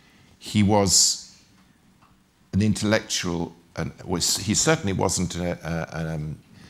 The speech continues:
a university-trained academic. And he suffered, I think, as a result of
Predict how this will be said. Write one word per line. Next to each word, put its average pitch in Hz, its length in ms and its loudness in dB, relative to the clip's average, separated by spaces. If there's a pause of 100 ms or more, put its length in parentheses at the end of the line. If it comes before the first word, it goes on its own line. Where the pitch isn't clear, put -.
(300)
a 90 60 -4
university-trained 92 1300 0
academic. 87 720 -2 (720)
And 90 120 0
he 113 120 0
suffered, 104 580 4
I - 80 -2
think, 113 320 -2
as 78 140 0
a 80 60 -2
result 107 440 4
of 80 160 -4